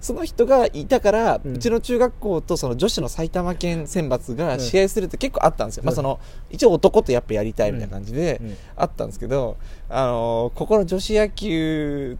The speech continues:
Speaker 1: とのエピソードは多分めっちゃ出てきます。
Speaker 2: うん。だから結構ね、す-、すごい仲良くて、
Speaker 1: 仲良かった、
Speaker 2: で、
Speaker 1: 仲良かった。
Speaker 2: で、それでそういう話をね、
Speaker 1: そう。うん。
Speaker 2: 一緒にしてた、一番、四番。
Speaker 1: あー、可愛かった。まあ、
Speaker 2: そうそう。
Speaker 1: あの子いいよねとかしてたな、
Speaker 2: うん。
Speaker 1: みんなでな。
Speaker 2: してたね。
Speaker 1: うん。
Speaker 2: うん。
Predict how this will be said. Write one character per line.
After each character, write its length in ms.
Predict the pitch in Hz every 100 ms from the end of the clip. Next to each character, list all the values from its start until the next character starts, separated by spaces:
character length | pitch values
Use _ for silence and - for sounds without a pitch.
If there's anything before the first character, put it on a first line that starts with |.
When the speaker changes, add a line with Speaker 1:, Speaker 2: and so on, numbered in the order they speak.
| -
Speaker 1:
と 120 | 170
の 240 | 160 143
エ 80 | 147
ピ 80 | -
ソ 140 | 156
ー 20 |
ド 80 | 127
は 80 | 131
多 100 | 113
分 140 | 107
め 80 | 117
っ 20 |
ち 120 | 127 127
ゃ 40 |
出 80 | 131
て 80 | 131
き 100 | -
ま 60 |
す。 140 | 117 -
Speaker 2:
う 40 |
ん。 20 |
だ 80 | 147
か 60 | 147
ら 60 |
結 140 | 170 247
構 120 | 160
ね、 140 | 120
す-、 200 | 123 427
す 100 | 427
ご 80 | 165
い 20 |
仲 220 | 131 185 165
良 100 | 156
く 60 |
て、 60 | 196
Speaker 1:
仲 120 | 175
良 80 | 156
か 200 | 147 -
っ 40 |
た、 60 | 143
Speaker 2:
で、 120 | 170
Speaker 1:
仲 80 | 170
良 100 | 196
か 60 |
っ 20 | 208
た。 60 |
Speaker 2:
で、 60 | 220
そ 60 |
れ 60 | 233
で 60 | 185
そ 140 | 202
う 20 |
い 100 | 214
う 20 | 214
話 340 | 185 202 -
を 60 | -
ね、 160 | 139 - - -
Speaker 1:
そ 60 | 107
う。 20 |
う 40 | 98
ん。 80 | 92
Speaker 2:
一 120 | -
緒 40 |
に 60 | 156
し 80 | -
て 60 |
た、 120 | 131 110
一 300 | 131 131 131
番、 120 | 104 107
四 160 | 104 104
番。 140 | 101
Speaker 1:
あ 480 | 92 90 87 82 73
ー、 80 | -
可 80 | 110
愛 100 | 110
か 100 | 90
っ 40 |
た。 60 | 113
ま 80 |
あ、 40 | 110
Speaker 2:
そ 40 |
う 40 | -
そ 20 |
う。 20 |
Speaker 1:
あ 40 |
の 100 | 123
子 100 | 123
い 80 | 107
い 40 | 120
よ 80 |
ね 100 | 110
と 100 | 110
か 120 | 92 95
し 100 | 127
て 100 | 160
た 140 | 143
な、 100 | 120
Speaker 2:
う 40 | 135
ん。 40 |
Speaker 1:
み 100 | 127
ん 40 | 127
な 100 | 127
で 100 | 117
な。 160 | 143
Speaker 2:
し 40 | 151
て 60 |
た 60 | 131
ね。 100 | 107
Speaker 1:
う 40 |
ん。 40 | 104
Speaker 2:
う 40 |
ん。 220 | 104 95